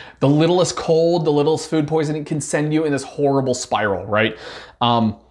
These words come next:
so we wanna make sure that you're cooked to temperature.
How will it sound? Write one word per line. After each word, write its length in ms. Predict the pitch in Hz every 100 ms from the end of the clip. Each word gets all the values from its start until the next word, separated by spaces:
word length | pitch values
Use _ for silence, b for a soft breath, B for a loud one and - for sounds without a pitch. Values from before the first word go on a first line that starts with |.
| _ _
so 140 | -
we 80 | 151
wanna 200 | 160 170
make 260 | 175 156 151
sure 300 | - 151 143
that 140 | 143
you're 120 | 139 123
cooked 480 | - 147 - -
to 140 | - -
temperature. 560 | 180 226 - 240 220